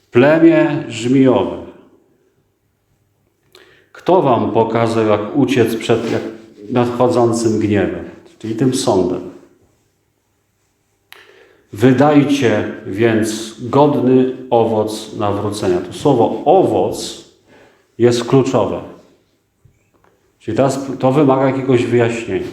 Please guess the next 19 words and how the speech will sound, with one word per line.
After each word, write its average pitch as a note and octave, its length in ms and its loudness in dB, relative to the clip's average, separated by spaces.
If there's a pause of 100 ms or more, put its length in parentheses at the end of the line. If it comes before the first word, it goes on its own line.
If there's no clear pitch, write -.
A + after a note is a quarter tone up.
(1600)
Ta A2 100 0
faryzejska C3 840 2
czy B2 180 -4
saduceusz-, B2 840 0
sadu-, A#2 480 0
saducejska A#2+ 1200 0 (400)
pobożność, A2+ 840 2 (160)
to A#2 80 -2
jak A2 160 -2
wiemy C3 340 4
z A2+ 80 2
Ewangelii, A2 580 0
to C#3 140 -2
była B2 200 0
taka A#2+ 280 -2
zewnętrzna A#2 800 2
religijność G#2 800 -2 (840)
na A#2 120 2
pokaz. - 580 -4